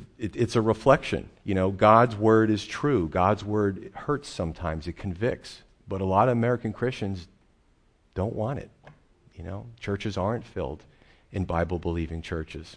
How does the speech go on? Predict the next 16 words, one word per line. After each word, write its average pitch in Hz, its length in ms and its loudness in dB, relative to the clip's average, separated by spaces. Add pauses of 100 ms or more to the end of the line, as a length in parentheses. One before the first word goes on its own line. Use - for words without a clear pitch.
because, 82 640 -6 (800)
because 85 300 -6
Americans 90 540 0
want 87 220 -2
to 92 60 0
hear 98 160 0
prosperity. 98 680 -4 (120)
<laughs> - 300 -2
So 87 420 -2 (600)
this 85 240 -8
is 90 120 -12
what 90 160 -2
we 101 100 -2
get, 117 340 2 (220)
right? 90 320 2 (1080)
Um, 80 260 -6